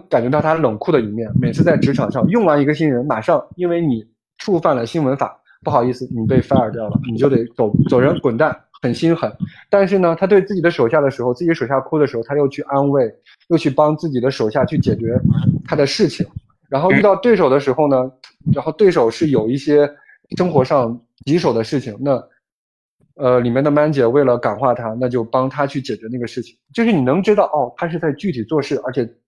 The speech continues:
怎么样做事来服务于别人，来服务于自己，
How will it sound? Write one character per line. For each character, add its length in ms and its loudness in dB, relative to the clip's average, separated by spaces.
怎 120 0
么 180 -6
样 300 0
做 160 2
事 380 -6
来 240 0
服 240 -2
务 80 2
于 160 0
别 180 0
人， 220 0
来 140 -2
服 260 -4
务 80 2
于 160 0
自 220 -4
己， 240 -16